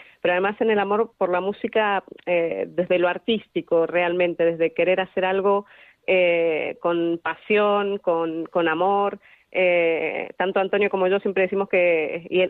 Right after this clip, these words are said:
y, y lo decimos mucho, que, que es que amamos la música. Para mí, conocer a Antonio ha sido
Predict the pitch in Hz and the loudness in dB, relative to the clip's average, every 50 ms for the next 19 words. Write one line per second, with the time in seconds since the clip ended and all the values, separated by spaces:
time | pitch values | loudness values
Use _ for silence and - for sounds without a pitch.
0 | - 180 180 180 180 170 165 165 165 - _ 180 170 165 165 165 170 202 196 202 | -2 -4 -4 -2 -2 -2 -2 -4 -4 -6 _ -8 -2 2 2 2 2 2 0 0
1 | 190 180 202 208 196 - - 170 - 170 170 165 156 147 135 _ - 170 165 - | 0 0 0 0 0 0 -2 -2 2 2 2 2 2 0 -4 _ -4 -4 -4 -2
2 | - 185 180 175 175 202 202 175 165 165 165 160 170 170 175 - - 170 - - | -4 -4 -2 -2 -2 -2 -2 -4 -4 -4 -4 -2 -2 -2 -4 -2 -4 -4 -2 -2
3 | 147 151 _ - - - - - - _ _ _ - 190 185 185 190 190 202 226 | -6 -6 _ -14 -20 -20 -20 -20 -20 _ _ _ -4 -2 -2 0 0 2 2 2
4 | 240 247 254 247 240 240 226 220 214 208 208 202 196 - 208 196 196 202 - 247 | 4 4 4 4 4 4 4 4 4 4 4 2 2 0 -2 -2 -2 -2 0 0
5 | 233 226 233 214 254 247 254 262 269 262 240 233 - - 254 233 220 220 214 214 | 0 0 -2 0 -2 0 0 0 0 0 -2 -2 -4 -2 -2 0 2 2 4 4
6 | 214 208 208 202 196 196 190 185 185 170 160 180 190 | 2 2 2 2 0 0 -2 -2 -2 -4 -4 -6 -10